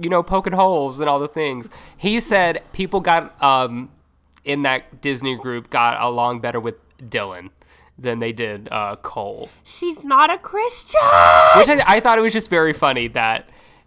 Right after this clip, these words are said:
Speaker 2: Yeah.
Speaker 1: just, like, bowl cut Cole Sprouse was like, "So, how is it possible to turn water into wine?" <laughs>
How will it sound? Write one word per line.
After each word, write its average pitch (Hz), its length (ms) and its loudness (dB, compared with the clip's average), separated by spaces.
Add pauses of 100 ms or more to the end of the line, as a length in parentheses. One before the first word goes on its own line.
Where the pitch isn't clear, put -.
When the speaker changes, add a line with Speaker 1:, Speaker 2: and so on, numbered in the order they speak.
(180)
Speaker 2:
Yeah. 160 300 -4 (180)
Speaker 1:
just, - 320 -8 (120)
like, - 560 -4 (220)
bowl 151 380 2
cut 151 440 -2
Cole 135 240 -4
Sprouse 123 360 -4
was 120 120 -14
like, 117 280 -4 (680)
"So, 156 920 0 (160)
how 185 200 2
is 196 60 -2
it 202 100 -8
possible 156 380 0
to 143 80 -12
turn 143 360 -4
water 127 240 0
into 123 160 -10
wine?" 98 380 -6 (760)
<laughs> - 60 -10